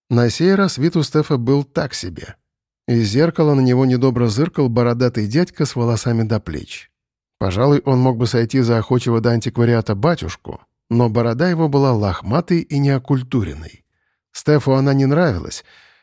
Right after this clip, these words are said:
но предпринимать хоть минимальные усилия для того, чтобы выглядеть цивилизованно, он в ближайшее время не планировал. Движением, которое стало уже почти привычным,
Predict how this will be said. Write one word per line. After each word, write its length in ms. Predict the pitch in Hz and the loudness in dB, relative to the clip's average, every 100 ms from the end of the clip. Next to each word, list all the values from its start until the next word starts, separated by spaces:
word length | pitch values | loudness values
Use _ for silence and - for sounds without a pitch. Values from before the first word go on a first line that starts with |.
| _ 120 | _ 0
но 160 | 127 | 2
предпринимать 600 | 143 147 156 165 185 185 | 2 2 2 4 4 2
хоть 160 | 156 151 | 0 2
минимальные 520 | 156 185 175 127 131 | 2 4 4 4 4
усилия 380 | 131 151 135 120 | 2 0 0 2
для 120 | 123 | 0
того, 260 | 139 139 123 | 2 0 2
чтобы 280 | 131 131 | 0 0
выглядеть 440 | 131 147 127 120 - | 2 0 2 0 0
цивилизованно, 960 | 120 113 110 120 196 190 175 151 - _ - | 0 0 0 2 2 2 2 0 -2 _ -2
он 160 | 196 196 | 2 2
в 60 | |
ближайшее 580 | 147 135 127 147 - 123 | 2 0 0 -2 0 0
время 340 | 117 127 127 - | 2 2 0 0
не 140 | 127 | -2
планировал. 720 | 117 123 139 123 78 - _ _ _ _ _ - | -2 0 0 0 -2 -10 _ _ _ _ _ -6
Движением, 560 | 107 143 208 208 185 | 2 4 4 4 2
которое 380 | 151 143 151 143 | 2 2 4 4
стало 280 | 123 139 139 | 2 0 2
уже 200 | 123 127 | 2 2
почти 340 | 127 - - | 0 -2 -4
привычным, 720 | 113 107 131 170 - 165 143 | -2 0 0 0 0 0 0